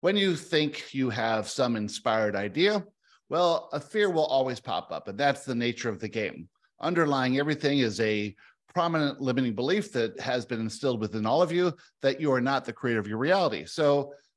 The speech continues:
this game of physical reality is simply to come to a perspective where you consider yourself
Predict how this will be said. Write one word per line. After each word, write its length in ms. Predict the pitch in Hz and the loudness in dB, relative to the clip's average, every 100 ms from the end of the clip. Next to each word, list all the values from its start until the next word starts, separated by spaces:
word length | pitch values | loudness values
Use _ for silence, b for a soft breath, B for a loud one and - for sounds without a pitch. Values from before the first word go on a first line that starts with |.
| - | -2
this 420 | 156 147 - - _ _ _ _ _ - | 0 0 -6 -12 _ _ _ _ _ -4
game 300 | 127 139 151 | 0 0 0
of 100 | 107 | 0
physical 320 | 139 123 113 | 0 -2 0
reality 420 | 117 117 131 147 | 2 4 4 2
is 80 | 113 | -2
simply 280 | - 160 139 | -4 -2 -4
to 60 | |
come 360 | 113 143 139 143 b b _ | -2 -2 -2 -2 b b _
to 240 | - 135 131 | -4 0 2
a 180 | 120 117 | 2 -2
perspective 840 | 127 117 - 202 220 - 120 110 | -6 -10 0 0 0 0 -2 -2
where 220 | 120 127 | -4 -2
you 400 | 123 120 127 123 | -2 -2 -2 -2
consider 500 | 120 123 - - 214 | -4 -6 -4 -2 0
yourself 560 | 185 139 135 127 123 - | 0 -4 0 2 2 0